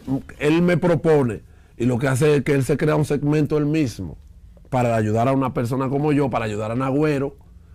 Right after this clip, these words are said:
para ayudar a, ahí invitó a Candy Flow, mucha gente que él vio que en las redes estaban sacando la cabeza, dijo, "Ven, yo lo voy a poner yo porque yo quiero ayudarlo".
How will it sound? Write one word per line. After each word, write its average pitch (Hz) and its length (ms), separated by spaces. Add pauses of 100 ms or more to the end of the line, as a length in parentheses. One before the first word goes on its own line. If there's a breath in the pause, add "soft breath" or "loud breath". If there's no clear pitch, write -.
(300 soft breath)
para 113 160
ayudar 110 340
a, 123 640
ahí 131 160
invitó 131 320
a 123 60
Candy 135 220
Flow, 143 260
mucha 135 220
gente 139 180
que 147 80
él 135 80
vio 143 120
que 151 60
en 139 80
las 127 100
redes 135 220
estaban 135 460
sacando 139 320
la 147 100
cabeza, 147 500
dijo, 120 220
"Ven, 117 220
yo 117 100
lo 127 60
voy 143 100
a 139 80
poner 160 220
yo 165 120
porque 180 160
yo 123 100
quiero 123 140
ayudarlo". 120 540